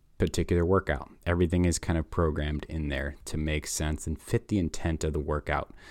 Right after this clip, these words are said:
no matter what. So anyways, guys, I, I could talk about programming all day long, and it's a lot <laughs> harder to talk about programming just via podcast 'cause you can't see what I'm talking about. Um, but maybe we'll revisit this at some point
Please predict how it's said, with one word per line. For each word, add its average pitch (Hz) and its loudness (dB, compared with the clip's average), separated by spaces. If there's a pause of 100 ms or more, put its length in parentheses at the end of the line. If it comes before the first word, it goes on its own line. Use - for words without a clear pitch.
(300)
no 78 -4
matter 69 -2
what. - -6
So 71 -2 (1500)
anyways, 104 10
guys, 87 2 (180)
I, 80 -2
I 104 2
could 104 2
talk 98 6
about 85 2
programming 80 0
all 101 2
day 92 4
long, 71 0
and 80 -4
it's - -4
a 101 2
lot 107 6
<laughs> - -2
harder 95 6
to 90 -2
talk 101 0
about 82 -4
programming 82 -2
just 82 -6
via 78 -2
podcast 87 0
'cause 85 -6
you 76 -6
can't - -6
see 160 2
what 98 2
I'm 76 -2
talking 60 -6
about. 73 -4 (580)
Um, 76 -4 (280)
but 80 -2
maybe 87 -2
we'll 82 0
revisit 78 -2
this 73 -2
at - -6
some 71 -4
point - -2